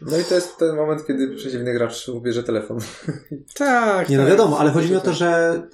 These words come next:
Speaker 3: ilość wyborów, żeby pójść bardziej w hajs, albo bardziej w keywordy, albo bardziej w coś tam, y, przy łączeniu hordy, dla mnie jest fajne.
Speaker 2: Właśnie to jest
Speaker 3: Bo to
Speaker 2: chyba
Speaker 3: są moje decyzje i ja czuję, że mam wpływ na, na to, że nie zabrakło mi tej jednej monety, że poświęciłem coś tam, żeby ją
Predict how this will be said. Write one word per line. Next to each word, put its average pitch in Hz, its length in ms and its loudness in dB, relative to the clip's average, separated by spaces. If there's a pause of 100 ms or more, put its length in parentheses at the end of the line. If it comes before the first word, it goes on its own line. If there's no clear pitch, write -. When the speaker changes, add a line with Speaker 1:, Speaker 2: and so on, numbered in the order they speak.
(100)
Speaker 3:
ilość 170 360 2
wyborów, 151 580 2
żeby 143 400 0
pójść 160 260 -4
bardziej 139 280 0
w - 80 -10
hajs, 143 280 0
albo 135 180 0
bardziej 135 220 0
w - 120 -10
keywordy, 139 340 2
albo 135 160 2
bardziej 131 220 -2
w - 40 -14
coś - 180 -4
tam, 185 240 -2 (280)
y, 127 240 2
przy - 160 -4
łączeniu 156 280 0
hordy, 135 460 -2 (240)
dla 147 160 0
mnie 143 80 0
jest 131 120 -4
fajne. 117 280 -10 (340)
Speaker 2:
Właśnie - 200 -2
to 269 60 0
jest - 140 0
Speaker 3:
Bo 151 60 2
to 185 120 2
Speaker 2:
chyba 226 140 0
Speaker 3:
są 175 60 2
moje 175 180 4
decyzje 160 480 2 (100)
i 160 440 -2
ja 156 140 2
czuję, 160 220 0
że 147 60 -2
mam 151 160 0
wpływ 143 240 0
na, 131 680 -4
na 147 100 0
to, 147 140 0
że 135 460 0
nie 147 180 0
zabrakło 196 340 0
mi 160 80 2
tej 139 100 6
jednej 131 180 2
monety, 117 480 -8
że 147 140 -4 (200)
poświęciłem 185 460 -2
coś 196 160 -2
tam, 196 140 -2
żeby 180 180 2
ją 175 300 0